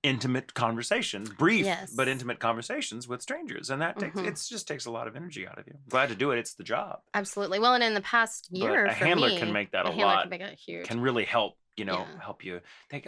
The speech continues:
Speaker 1: a good handler can help with the shy fans.
Speaker 2: Oh,
Speaker 1: You know, I have a
Speaker 2: yeah.
Speaker 1: lot of fans that are kinda shy, and they come
Speaker 2: Mm-hmm.
Speaker 1: up and, and I, you know, I'm, I'm a big guys and I'm loud, and so it's easy to understand how anyone would be a little cowed at the idea of talking to me, but I've got a handler that knows how to kind of,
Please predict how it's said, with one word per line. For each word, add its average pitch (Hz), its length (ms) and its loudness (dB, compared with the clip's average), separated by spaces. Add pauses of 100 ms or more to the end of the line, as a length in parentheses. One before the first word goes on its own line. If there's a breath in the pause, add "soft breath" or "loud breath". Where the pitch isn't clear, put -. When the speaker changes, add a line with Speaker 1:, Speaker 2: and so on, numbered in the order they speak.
Speaker 1:
a - 80 -4
good 127 120 -6
handler 104 300 -6
can 92 120 -14
help 95 200 -6
with 90 120 -14
the - 80 -10
shy 92 320 -2
fans. 107 600 -10
Speaker 2:
Oh, 269 240 2
Speaker 1:
You 208 160 -4
know, 110 60 -4
I 101 60 -2
have 113 140 0
a - 20 -4
Speaker 2:
yeah. 107 60 -2
Speaker 1:
lot 101 120 2
of 101 100 -4
fans 101 260 -8
that 101 100 -12
are 95 160 -6
kinda 98 240 -12
shy, 95 640 -6
and 107 160 -8
they 190 80 -2
come 196 240 -2
Speaker 2:
Mm-hmm. 208 240 0
Speaker 1:
up - 0 -
and, 101 240 -6
and 110 220 -4 (420 loud breath)
I, - 160 2
you 214 180 0
know, 127 200 6
I'm, 139 180 4
I'm 151 160 0
a 110 40 -2
big 82 260 -8
guys 80 400 -4
and 92 100 -10
I'm 87 240 -8
loud, 78 400 -2
and 82 140 -16
so 90 200 -8
it's - 180 -10
easy 92 260 -12
to 87 80 -6
understand 82 420 -10
how 82 140 -8
anyone 85 300 -12
would 80 160 -16
be 80 120 -10
a 78 40 -8
little 82 200 -10
cowed 85 380 -4
at - 100 -20
the 87 100 -8
idea 78 220 -6
of 78 60 -16
talking 95 300 -4
to 85 60 -8
me, 82 120 -8
but - 120 -8
I've 92 120 -10
got 98 120 -4
a 98 40 -6
handler 117 360 -6
that 95 160 -8
knows 101 220 -8
how 95 100 -6
to 92 80 -8
kind 95 200 -10
of, 92 80 -10